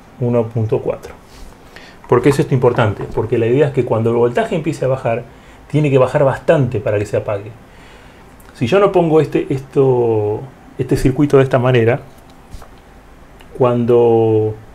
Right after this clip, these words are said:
cuando la tensión varíe, digamos, entre trece coma cuatro y trece coma tres, trece coma cuatro, trece coma tres,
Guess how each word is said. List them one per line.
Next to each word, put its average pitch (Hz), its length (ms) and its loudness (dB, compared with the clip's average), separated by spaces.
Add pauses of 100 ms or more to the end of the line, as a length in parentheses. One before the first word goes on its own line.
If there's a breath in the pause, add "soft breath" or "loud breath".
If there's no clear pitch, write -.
(160)
cuando 120 180 2
la 120 80 4
tensión 135 320 2
varíe, 151 360 4
digamos, 120 400 0
entre 107 240 -4
trece 127 260 0
coma 113 200 -2
cuatro 127 540 2
y 104 140 -4
trece 117 300 -2
coma 110 200 0
tres, 113 360 -2
trece 110 200 -8
coma 110 180 -4
cuatro, 113 220 2
trece 123 240 -4
coma 113 200 -2
tres, 131 200 0